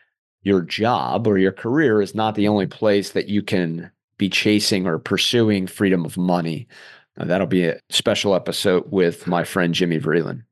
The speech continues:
Freedom of relationship. So we wanna work with people we enjoy working with. Brian Piplo from our company talks about like, trust, and respect factors. Joey Fay has talked about the likability factor.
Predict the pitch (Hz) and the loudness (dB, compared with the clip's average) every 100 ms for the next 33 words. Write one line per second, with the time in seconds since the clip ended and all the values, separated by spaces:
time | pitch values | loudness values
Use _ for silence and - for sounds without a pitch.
0 | _ _ _ _ _ _ - - - - | _ _ _ _ _ _ -20 -20 -20 -20
1 | - 151 156 139 110 104 101 131 76 - | -2 0 2 2 2 2 4 2 -2 -2
2 | 67 - - _ _ _ _ _ _ - | -2 -4 -10 _ _ _ _ _ _ -4
3 | 104 90 85 - _ - 107 107 123 165 | 2 2 0 -4 _ -2 0 2 2 2
4 | 117 120 120 107 - 113 107 107 98 90 | 2 0 0 -2 0 0 2 2 2 2
5 | 101 90 85 - 69 - - - _ _ | 2 2 2 -2 -6 -8 -10 -14 _ _
6 | _ 101 98 90 107 104 90 107 95 - | _ 0 0 0 -2 0 0 0 -2 0
7 | 95 92 95 90 95 - 85 92 92 - | -2 0 0 0 -2 -2 0 0 0 -6
8 | - - _ - 113 117 - 127 113 - | -20 -20 _ -2 0 0 0 0 0 0
9 | 104 87 - - 120 - 120 113 113 110 | 0 0 0 0 -2 -2 -2 -2 -2 0
10 | 110 107 - - _ _ _ 90 - 107 | 2 2 -2 -8 _ _ _ -8 0 2
11 | 92 - 110 107 113 107 104 - 104 98 | 2 0 0 2 2 0 -2 0 0 0
12 | 90 92 90 90 90 90 - 80 87 113 | -2 -2 0 0 0 0 -2 -2 0 2
13 | 135 131 123 123 - 135 139 | 0 0 0 0 0 0 0